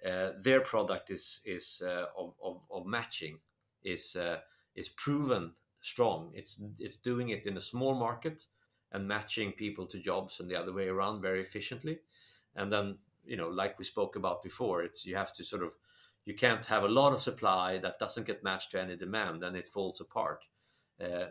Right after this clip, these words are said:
here you start small and then you, you grow from there. Um, and, and,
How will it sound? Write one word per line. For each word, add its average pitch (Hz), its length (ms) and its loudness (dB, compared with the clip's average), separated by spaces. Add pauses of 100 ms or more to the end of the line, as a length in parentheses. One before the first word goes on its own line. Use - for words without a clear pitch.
(120)
here 104 220 0
you 92 120 -2
start 110 340 2
small 110 420 2
and 98 120 -2
then 92 140 -6
you, 90 180 -6 (120)
you 95 120 -8
grow 92 220 -2
from 90 260 -10
there. 80 280 -2 (580)
Um, 85 520 -6 (420)
and, 92 300 -8
and, 90 260 -8